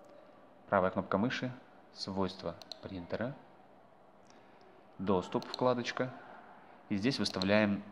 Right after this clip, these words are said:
имя ресурса, то есть нашего принтера. Нажимаем «ОК». То есть нам нужно имя ресурса принтера и I P-адрес компьютера. Здесь заканчиваем.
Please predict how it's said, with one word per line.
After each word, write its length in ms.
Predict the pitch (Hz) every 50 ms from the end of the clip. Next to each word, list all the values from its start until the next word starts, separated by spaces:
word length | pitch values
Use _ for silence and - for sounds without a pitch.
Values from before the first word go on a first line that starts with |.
| - - - - - - - - - - - - - - - - - - -
имя 240 | - 117 113 107 104
ресурса, 560 | 98 98 92 - - 101 - - - 87 82 - - -
то 60 | 95
есть 200 | 92 - - -
нашего 240 | 92 - - - 92
принтера. 480 | - 98 92 90 85 - - - 87 - - - - - - - - - -
Нажимаем 460 | 95 92 95 95 95 95 92 92 92
«ОК». 120 | 90 - - 87 85 - - - - - - - - - - - - - - - - - - - - - - - - - - - - - - - - - - - - - - - - - - - - - - - - - - - - - - - -
То 80 | - 107
есть 160 | 101 - 110
нам 160 | 107 101 98
нужно 220 | 98 92 92 92
имя 320 | 92 - - 123 147 139 123
ресурса 420 | 131 127 - 135 120 - - 117
принтера 500 | - - 113 107 107 - 104 104 101 98 98 - -
и 140 | - 127 123
I 100 | 95 95
P-адрес 380 | 95 - 101 101 98 95 92 -
компьютера. 520 | - 98 92 - 95 90 - - - 87 - - - - - - - - - - - - - - - - - - - - - - - - - - - - - - - - - - - - - - -
Здесь 280 | 98 95 101 120 120 107
заканчиваем. 640 | 101 101 - - 95 87 82 - - 87 85